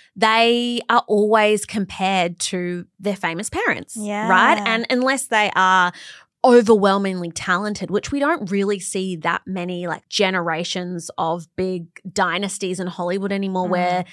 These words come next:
Speaker 1: there's that great of a talent. I think that people skim by and they kind of find their niche. But how nice is it that she's able to kind of move into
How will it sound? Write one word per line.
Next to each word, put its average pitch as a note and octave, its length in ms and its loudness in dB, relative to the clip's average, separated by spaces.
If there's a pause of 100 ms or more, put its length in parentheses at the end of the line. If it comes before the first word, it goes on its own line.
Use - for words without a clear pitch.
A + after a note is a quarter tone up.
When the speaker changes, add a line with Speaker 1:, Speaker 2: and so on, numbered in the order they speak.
(220)
Speaker 1:
there's F#3 240 0
that F3 320 2 (240)
great D#3 320 0
of A3 140 0
a D4+ 80 2
talent. F4+ 460 -2
I B3+ 100 0
think - 180 -4
that - 140 -2
people F#3+ 240 -6
skim F3+ 380 -4
by E3+ 260 2
and D#3+ 100 -8
they E3 80 -6
kind E3+ 200 -8
of E3+ 80 -12
find E3 260 -2
their D3 100 -8
niche. F3 400 -2 (540)
But C#4 160 4
how A#3+ 200 4
nice B3 280 2
is A#3 100 -4
it A#3+ 120 -2
that - 120 -6
she's G3+ 180 -6
able F#3+ 220 0
to - 140 -6
kind F#3+ 200 -4
of F3+ 80 -6
move F#3 320 -2
into F#3 460 -4